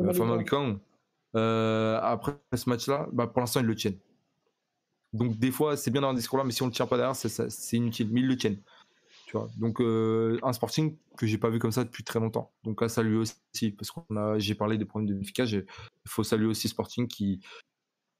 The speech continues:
Speaker 1: qui, qui est bon. Qui, qui est bon, peut-être pas aussi bon qu'en début de saison, mais ces matchs-là, faut les gagner. C'est des matchs, c'est, c'est des points importants à aller chercher. Ils les ont eus.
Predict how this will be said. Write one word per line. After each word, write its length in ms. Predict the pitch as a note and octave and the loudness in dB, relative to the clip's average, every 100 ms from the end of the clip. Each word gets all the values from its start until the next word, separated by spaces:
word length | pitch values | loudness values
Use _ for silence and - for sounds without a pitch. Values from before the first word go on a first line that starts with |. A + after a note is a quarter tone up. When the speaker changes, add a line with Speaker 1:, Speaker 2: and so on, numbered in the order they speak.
| _ _ _ _ | _ _ _ _
Speaker 1:
qui, 360 | - C#3 C3 A#2 | -4 0 0 0
qui 200 | - D3 | 2 2
est 40 | |
bon. 260 | A#2 A#2 A#2 - - | 4 0 0 -8 -20
Qui, 280 | - A#2 A2+ | -6 0 0
qui 160 | - A#2+ | 2 0
est 40 | |
bon, 300 | G#2+ B2 D#3 | 2 2 0
peut-être 300 | D#3 C3+ A2 | 0 -2 0
pas 100 | D3 | 0
aussi 380 | D3+ C3+ - B2+ | 0 0 -2 -2
bon 140 | C3+ | -2
qu'en 140 | C3 B2+ | 0 0
début 200 | A#2 A#2+ | 0 -2
de 40 | |
saison, 320 | C3 B2+ D#3 | -2 0 0
mais 680 | F3 C3 C3 B2+ B2 B2 B2 | 2 2 2 2 2 2 0
ces 200 | A#2+ - | 0 0
matchs-là, 320 | C3+ B2+ C#3 C#3 | 0 0 -2 -2
faut 180 | - | 0
les 100 | A#2 | 0
gagner. 260 | A2+ A#2 C3 | 2 0 -2
C'est 200 | B2 G#2+ | -4 -6
des 140 | G2+ | -4
matchs, 440 | G#2 A2+ A2+ - - | -2 -2 -4 -8 -8
c'est, 220 | - G#2 | -4 -4
c'est 160 | - G2+ | -4 -2
des 100 | A2 | -2
points 200 | - A2+ | 0 -2
importants 380 | G#2+ A#2 B2+ A#2 | -2 -4 -2 0
à 20 | |
aller 100 | A2+ | 0
chercher. 340 | A2+ - C3+ | -2 0 0
Ils 300 | C3 A2 G#2 | 2 2 2
les 180 | G#2+ G#2+ | 2 2
ont 100 | A#2+ | 2
eus. 160 | B2+ | 0